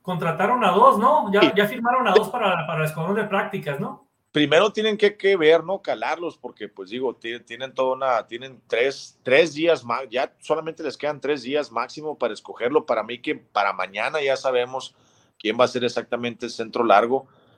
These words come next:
Speaker 2: Eh, de seguro el que va a ser el centro largo de los Vaqueros, no, no sabemos quién va a ser, <laughs> tío, pero ha de haber estado en su casa viendo la televisión, este,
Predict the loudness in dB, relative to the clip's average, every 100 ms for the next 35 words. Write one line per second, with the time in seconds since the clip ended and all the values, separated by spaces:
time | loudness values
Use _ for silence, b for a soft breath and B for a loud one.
0 | b -4 0 2 2 0 -2 -6 _ _
1 | _ _ 2 2 2 0 4 6 4 0
2 | _ -8 -6 0 2 2 0 -4 -6 -6
3 | 0 0 0 -4 -4 -8 -8 -6 -6 -6
4 | -6 -6 -8 -10 -2 0 4 2 0 -4
5 | -4 -4 -2 -4 -4 -6 -4 -4 -6 -10
6 | B B B 0 0 0 2 0 -2 -2
7 | 4 4 2 -2 -2 -4 -6 -8 -8 -8
8 | -8 -10 -4 0 0 -2 -6 -8 -6